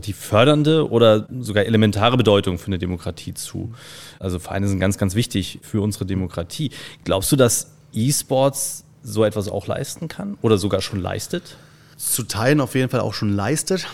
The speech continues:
Speaker 2: Man muss sich halt einfach mit Folgendem klar werden. E-Sport ist ein riesiger Bereich, was die Massen erreicht und vor allem gerade die, die junge, internetaffine Gesellschaft.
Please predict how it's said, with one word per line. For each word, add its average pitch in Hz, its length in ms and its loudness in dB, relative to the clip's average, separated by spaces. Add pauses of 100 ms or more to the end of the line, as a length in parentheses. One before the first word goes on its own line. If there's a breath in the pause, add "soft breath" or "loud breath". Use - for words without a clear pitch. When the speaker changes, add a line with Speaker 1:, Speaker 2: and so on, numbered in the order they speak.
(160 loud breath)
Speaker 2:
Man 117 120 -4
muss 135 180 0
sich 143 120 -4
halt 139 80 0
einfach 127 240 -2
mit 123 180 -4
Folgendem 120 640 -2
klar 107 360 -2
werden. 98 380 -6
E-Sport 143 400 -4
ist 120 140 -4
ein 117 340 -2
riesiger 147 520 0
Bereich, 113 600 -2
was 117 180 -2
die 123 80 0
Massen 117 400 0
erreicht 107 500 -2
und 113 80 -4
vor 107 160 -10
allem 123 160 -2
gerade 117 420 -2
die, 117 200 0 (360 loud breath)
die 110 100 0
junge, 131 280 2
internetaffine 127 1000 0
Gesellschaft. 104 800 -2